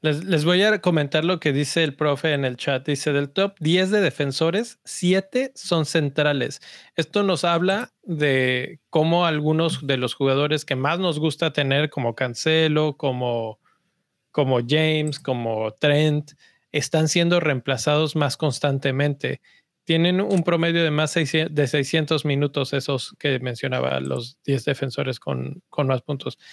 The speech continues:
Y, por ejemplo, Perisic y Emerson Royal tienen los mismos puntos, pero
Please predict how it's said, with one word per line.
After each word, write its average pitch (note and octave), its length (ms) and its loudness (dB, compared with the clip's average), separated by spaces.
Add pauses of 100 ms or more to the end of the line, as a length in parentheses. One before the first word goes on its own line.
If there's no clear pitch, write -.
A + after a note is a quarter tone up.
(380)
Y, F#3+ 400 2 (440)
por E3 120 4
ejemplo, E3+ 640 0
Perisic D#3+ 600 0 (340)
y C3+ 520 2
Emerson D3 360 0
Royal C3+ 360 0
tienen D3+ 300 -2
los B2+ 160 0
mismos G3 320 0
puntos, F3 540 -2 (320)
pero C#3+ 560 2